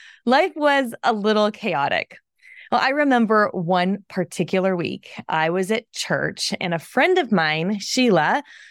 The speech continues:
who had homeschooled her three kids all the way through, asked, "So, how's homeschooling going?"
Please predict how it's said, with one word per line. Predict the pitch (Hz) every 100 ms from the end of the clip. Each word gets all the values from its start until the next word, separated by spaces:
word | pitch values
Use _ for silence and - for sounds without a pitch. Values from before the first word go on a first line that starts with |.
| -
who | 247
had | 240 214
homeschooled | 240 240 233 - 233 220 208 202 - _ _ _ -
her | 180 247 240
three | - 247 247
kids | 233 220 208 180 -
all | 180 185 202 214 214
the | 208
way | 202 196
through, | 190 180 175 165
asked, | - 160 160 - - _ _ _ -
"So, | - 381 220 _ _ _
how's | - 269 226
homeschooling | 190 247 233 - 190 160 151
going?" | 143 - -